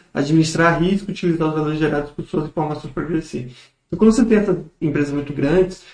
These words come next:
você não pode guardar, é, os dados de qualquer forma,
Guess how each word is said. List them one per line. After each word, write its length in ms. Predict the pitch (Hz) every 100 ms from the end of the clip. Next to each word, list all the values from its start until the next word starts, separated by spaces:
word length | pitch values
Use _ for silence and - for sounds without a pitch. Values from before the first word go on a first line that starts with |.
| _
você 140 | -
não 100 | 202
pode 180 | 208 196
guardar, 760 | 180 170 156 156 160 - - _
é, 120 | - 143 143
os 160 | 139
dados 340 | 139 147 151 143
de 100 | -
qualquer 320 | 147 - 147
forma, 800 | - 143 160 165 151 143 139